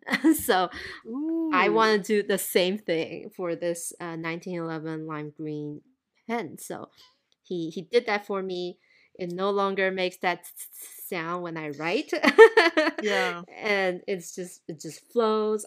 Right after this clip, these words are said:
Speaker 1: I love M nibs, so this is perfect. And now I'm
Speaker 2: Yay.
Speaker 1: excited to put new inks in them. And the other pen I got worked on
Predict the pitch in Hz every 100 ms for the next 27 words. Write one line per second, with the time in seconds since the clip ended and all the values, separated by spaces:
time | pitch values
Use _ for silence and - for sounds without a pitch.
0 | - 170 165 165 170 175 175 185 175 175
1 | 175 165 165 - 175 - 156 143 139 -
2 | 214 208 214 196 196 196 - - - 254
3 | 175 170 170 170 165 160 - 165 165 175
4 | - 220 214 208 202 190 190 - - 180
5 | 180 175 175 170 175 - _ _ _ _
6 | _ 180 180 175 202 349 370 269 190 180
7 | 175 170 170 165 - 156 165